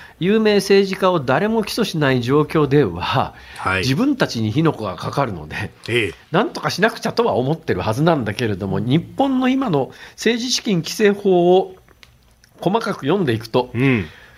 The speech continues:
Speaker 1: えー、なかなか難しいと。
Speaker 2: はい。
Speaker 1: 一つ、二つ可能性があるんだけど、一つは、えー、派閥の事務局長、会計責任者は罪に問えると。これはもう、あの、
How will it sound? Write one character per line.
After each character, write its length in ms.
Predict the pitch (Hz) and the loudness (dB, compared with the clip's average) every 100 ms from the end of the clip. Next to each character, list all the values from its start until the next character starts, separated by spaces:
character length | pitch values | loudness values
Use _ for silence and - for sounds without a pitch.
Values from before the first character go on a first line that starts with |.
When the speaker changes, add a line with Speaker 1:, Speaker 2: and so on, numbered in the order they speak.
| - _ | -20 _
Speaker 1:
え 380 | 104 123 127 131 | -2 2 2 2
ー、 40 | 120 | 0
な 140 | 160 | 0
か 140 | - 254 | 0 0
な 100 | 240 | 2
か 120 | 196 | 0
難 260 | 175 156 139 | 0 0 -2
し 160 | - | -4
い 40 | 107 | -8
と。 100 | - _ - | -12 _ -12
Speaker 2:
は 240 | - 107 101 | -2 0 0
い。 140 | 82 - - | -4 -12 -8
Speaker 1:
一 300 | - 320 320 | 2 2 2
つ、 240 | - 175 | 0 -4
二 240 | - 302 311 | 0 0 0
つ 140 | - | -2
可 140 | - | 0
能 120 | 254 247 | 0 0
性 140 | 233 | 2
が 80 | 214 | 2
あ 40 | |
る 60 | 151 | 0
ん 20 | |
だ 80 | 98 | -2
け 80 | 113 | -4
ど、 60 | |
一 260 | 156 466 480 | 0 2 0
つ 160 | - | 0
は、 360 | 180 151 131 - _ - - - - | 0 0 0 -8 _ -20 -20 -10 0
え 540 | 170 160 147 135 127 | 4 6 6 4 2
ー、 40 | 127 | 2
派 160 | 247 | 2
閥 380 | 302 311 - 285 | 2 0 -2 0
の 240 | 285 277 | 0 0
事 120 | 190 240 | 0 0
務 200 | 294 - | 0 0
局 280 | 285 - | -2 -2
長、 340 | - - 190 156 | -4 0 0 0
会 300 | - 262 262 | 0 0 0
計 260 | 302 294 | -4 -2
責 320 | 247 277 285 285 | -2 -4 -2 0
任 240 | 302 294 | 2 2
者 160 | 294 427 | 2 2
は 100 | - | 2
罪 220 | 233 196 | 2 4
に 140 | 156 | 2
問 160 | 135 110 | 2 0
え 40 | |
る 60 | 90 | 0
と。 100 | - | -4
こ 120 | - | 0
れ 60 | 392 | 2
は 60 | 330 | 2
も 220 | 190 110 | 2 2
う、 20 | |
あ 60 | 107 | -2
の、 220 | 82 | -4